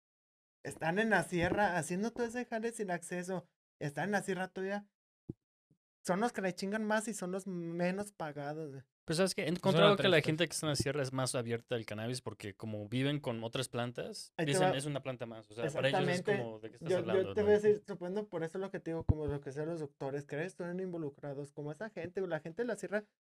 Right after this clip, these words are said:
Speaker 1: sabe un chingo de cosas, güey. Es
Speaker 2: Ujú.
Speaker 1: como tú dices, todo lo ven como normal eso. De hecho,
Speaker 2: Ujú.
Speaker 1: yo conozco personas que cultivan así. O sea, en las, en las, en las pinches brechas y en los pinches,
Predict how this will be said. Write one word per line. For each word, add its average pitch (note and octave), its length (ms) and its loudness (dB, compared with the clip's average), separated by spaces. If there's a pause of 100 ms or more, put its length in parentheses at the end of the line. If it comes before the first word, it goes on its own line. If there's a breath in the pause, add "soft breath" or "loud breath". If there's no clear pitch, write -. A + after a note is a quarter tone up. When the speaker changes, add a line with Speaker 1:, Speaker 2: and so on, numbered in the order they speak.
(140)
Speaker 1:
sabe D3 240 -4
un D#3+ 80 -4
chingo E3 260 -6
de D#3 120 -2
cosas, D3 340 -6
güey. D#3 140 2
Es C#3 60 0
Speaker 2:
Ujú. C3 40 -4
Speaker 1:
como D#3+ 160 -2
tú D3+ 80 -2
dices, C#3 280 -2 (400)
todo D3+ 160 0
lo E3 120 0
ven C#3 140 -2
como D#3 160 -4
normal C3+ 360 -6
eso. D3 240 -4
De C#3 100 2
hecho, C#3+ 140 -4
Speaker 2:
Ujú. F#3 80 0
Speaker 1:
yo F#3 120 0
conozco F#3+ 320 -4
personas D#3 260 -2
que F3 140 -8
cultivan D3+ 520 -8
así. C#3 300 -8 (1000)
O A2+ 60 -8
sea, A#2 480 -4
en B2 120 -4
las, A#2 280 -8
en B2+ 160 -10
las, A2+ 140 -14 (100)
en A#2+ 160 -12
las A2 140 -12 (120)
pinches C3+ 500 -8 (400)
brechas B2+ 480 -8
y C3+ 40 -6
en A#2+ 80 -8
los A#2 120 -12
pinches, B2+ 760 -6